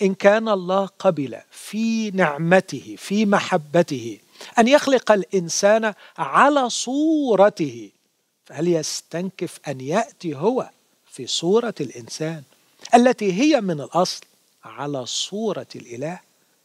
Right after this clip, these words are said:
أين التناقض؟ أين المشكلة في حقيقة جميلة وبسيطة كهذه، أن الخالق المحب الذي خلق الإنسان على صورته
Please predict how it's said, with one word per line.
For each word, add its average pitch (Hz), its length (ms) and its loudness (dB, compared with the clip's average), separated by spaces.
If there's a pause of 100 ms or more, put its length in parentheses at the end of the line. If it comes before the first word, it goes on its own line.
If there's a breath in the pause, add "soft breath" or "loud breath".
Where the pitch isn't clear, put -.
(160)
أين 311 120 0
التناقض؟ 269 640 -6 (640 soft breath)
أين 359 120 6
المشكلة 311 680 2 (400 soft breath)
في 240 140 -2
حقيقة 285 600 2
جميلة 190 680 4
وبسيطة 175 720 2
كهذه، 160 600 2 (340 loud breath)
أن 226 160 4
الخالق 294 560 2
المحب 226 480 0
الذي 180 320 2
خلق 311 400 4
الإنسان 240 600 0
على 214 320 2
صورته 147 600 -4